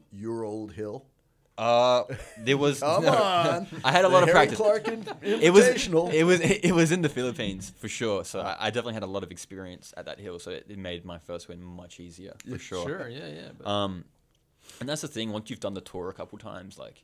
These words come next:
Speaker 2: you do get familiar with the roads
Speaker 3: Yeah, you
Speaker 2: and
Speaker 3: familiarize all the route. Yeah,
Speaker 2: Yeah,
Speaker 3: for
Speaker 2: and
Speaker 3: sure.
Speaker 2: it's not always the same every year, but there'll be, you know, three or four tracks that
Speaker 3: Yeah.
Speaker 2: never change.
Speaker 3: Yeah.
Speaker 2: And getting that experience on really changes your
Speaker 3: Totally.
Speaker 2: ra-, race results.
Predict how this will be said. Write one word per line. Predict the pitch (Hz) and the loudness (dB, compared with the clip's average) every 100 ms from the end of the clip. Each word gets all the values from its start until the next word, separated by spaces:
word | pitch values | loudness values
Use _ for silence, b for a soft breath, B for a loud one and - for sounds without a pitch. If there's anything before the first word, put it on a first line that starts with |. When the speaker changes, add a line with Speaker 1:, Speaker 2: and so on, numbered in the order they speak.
| _ _ _ | _ _ _
Speaker 2:
you | 92 | -20
do | 87 85 | -18 -20
get | - | -20
familiar | - 95 87 82 90 | -20 -20 -18 -16 -14
with | 85 | -16
the | 85 | -18
roads | 110 | -14
Speaker 3:
Yeah, | 151 | -14
you | 123 | -14
Speaker 2:
and | 123 | -16
Speaker 3:
familiarize | 131 127 123 117 120 | -16 -14 -12 -10 -10
all | 117 | -12
the | 117 | -12
route. | 107 110 120 | -14 -16 -16
Yeah, | 120 | -14
Speaker 2:
Yeah, | 92 - | -14 -14
Speaker 3:
for | - | -14
Speaker 2:
and | 101 | -14
Speaker 3:
sure. | - 120 98 | -14 -18 -16
Speaker 2:
it's | 113 | -8
not | 139 123 | -6 -4
always | 113 110 | -4 -4
the | 110 | -6
same | - 104 | -14 -12
every | 101 95 92 | -12 -14 -12
year, | 95 113 | -12 -14
but | 95 80 _ | -14 -16 _
there'll | 90 90 82 - | -12 -12 -12 -16
be, | 87 85 82 _ _ _ | -16 -16 -18 _ _ _
you | 90 | -18
know, | 85 85 | -16 -20
three | _ - 92 | _ -14 -12
or | 82 | -12
four | - 87 85 | -12 -14 -14
tracks | - 64 - - | -16 -16 -16 -20
that | - _ | -20 _
Speaker 3:
Yeah. | - - | -16 -16
Speaker 2:
never | - | -16
change. | - 58 _ - _ - | -20 -20 _ -20 _ -20
Speaker 3:
Yeah. | 104 95 | -20 -18
Speaker 2:
And | 90 | -14
getting | 90 98 | -12 -12
that | 85 | -12
experience | 73 - 87 85 - | -16 -18 -18 -18 -18
on | 87 87 87 | -20 -20 -16
really | 87 85 | -16 -16
changes | 82 - 90 87 - - - - | -18 -20 -20 -20 -20 -20 -20 -18
your | - | -16
Speaker 3:
Totally. | 117 110 | -16 -16
Speaker 2:
ra-, | |
race | 98 92 95 | -14 -14 -14
results. | 82 92 _ | -16 -18 _